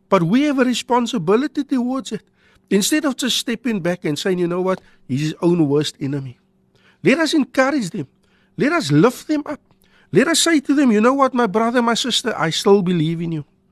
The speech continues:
Because I believe there's each and every one of us has a purpose upon this earth. And when it comes to, uh, being in unity as the body of Christ, we all need each other. All of us need each other.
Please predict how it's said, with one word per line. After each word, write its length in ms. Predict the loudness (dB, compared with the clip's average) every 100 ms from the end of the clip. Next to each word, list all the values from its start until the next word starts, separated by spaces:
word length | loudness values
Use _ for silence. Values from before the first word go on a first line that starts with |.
| _ _ _ _ _ -4
Because 300 | 2 2 4
I 120 | 2
believe 460 | 2 0 0 -2 0
there's 220 | -2 -2 -2
each 300 | 0 0 -4
and 120 | 0
every 260 | 0 4 2
one 240 | 2 0
of 140 | 0
us 180 | -4 -6 -14 _ _ -6
has 200 | -4 -2
a 60 |
purpose 600 | -4 2 4 4 0 -8 -8
upon 420 | -8 -4 -2 -2
this 160 | -4 -8
earth. 180 | -16 -18 _ _ _ _ _ _ _ _ _ _ _ -4
And 120 | 0
when 120 | 2
it 120 | 0 0
comes 280 | 0 0
to, 220 | 0 0 0 -8 _
uh, 280 | -4 -2 -2
being 320 | -2 -2 0
in 100 | 0 2
unity 480 | 4 4 4 2
as 140 | -2 0
the 120 | -2
body 300 | 0 0 0
of 140 | -2
Christ, 260 | -4 -6 -2
we 100 | -4
all 260 | -2 0 0
need 240 | 0 -2
each 140 | -6 -10
other. 260 | -12 -14 -18 -20 _ _ _ _ _ _ _ 0
All 200 | 2 4
of 100 | 2
us 180 | -4 -4
need 220 | -2 -4 -6
each 140 | -10
other. 280 | -12 -12